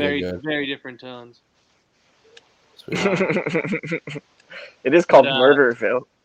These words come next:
Speaker 1: Sam Richardson and, uh, Ben Schwartz are, are hilarious best friends, and that's not spoiling anything 'cause the first scene is them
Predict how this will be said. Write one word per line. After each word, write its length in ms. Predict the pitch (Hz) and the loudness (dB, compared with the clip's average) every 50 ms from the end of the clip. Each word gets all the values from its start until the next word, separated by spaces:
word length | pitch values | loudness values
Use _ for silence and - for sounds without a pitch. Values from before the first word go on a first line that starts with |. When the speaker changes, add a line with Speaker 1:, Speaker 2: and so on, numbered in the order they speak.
| _ _ _ - | _ _ _ -8
Speaker 1:
Sam 580 | 160 - - - - - - 165 160 151 147 147 | -8 -6 -6 -8 -10 -10 -8 -6 -6 -4 -4 -6
Richardson 640 | 151 147 143 151 147 143 - - 147 139 139 135 135 | -8 -8 -6 -6 -6 -6 -6 -6 -6 -6 -6 -6 -8
and, 200 | 135 131 131 131 127 | -10 -12 -12 -12 -12
uh, 140 | 123 123 | -12 -12
Ben 280 | 120 _ - 139 135 131 | -12 _ -10 -10 -10 -12
Schwartz 420 | 123 - 139 135 131 127 123 - - | -12 -12 -10 -10 -10 -10 -12 -16 -16
are, 280 | 127 123 127 123 123 - - | -14 -14 -14 -14 -16 -16 -14
are 240 | 127 131 127 117 | -14 -14 -14 -14
hilarious 640 | 107 127 135 135 131 131 127 127 123 123 117 - - _ _ _ _ - | -14 -12 -10 -8 -6 -6 -8 -8 -10 -14 -16 -18 -20 _ _ _ _ -18
best 260 | - 143 131 120 - | -14 -14 -14 -14 -14
friends, 480 | - 127 120 120 120 120 117 - _ _ _ _ 127 _ _ _ _ _ _ _ - | -16 -14 -14 -14 -16 -18 -20 -20 _ _ _ _ -20 _ _ _ _ _ _ _ -20
and 120 | 135 127 | -18 -16
that's 240 | 123 120 120 _ _ | -16 -16 -18 _ _
not 280 | 143 127 120 120 120 - _ _ _ _ _ _ | -12 -12 -12 -12 -14 -16 _ _ _ _ _ _
spoiling 340 | - - 160 139 131 123 123 | -14 -10 -8 -8 -8 -8 -8
anything 340 | 123 127 120 113 123 120 | -8 -10 -10 -12 -14 -16
'cause 140 | 113 131 120 | -16 -18 -18
the 120 | 117 127 123 | -18 -18 -16
first 280 | _ 135 127 123 - | _ -14 -14 -14 -16
scene 240 | - 135 127 120 120 | -16 -18 -18 -18 -18
is 140 | 127 117 117 | -20 -20 -18
them 340 | 123 120 120 120 120 117 | -16 -16 -16 -16 -18 -20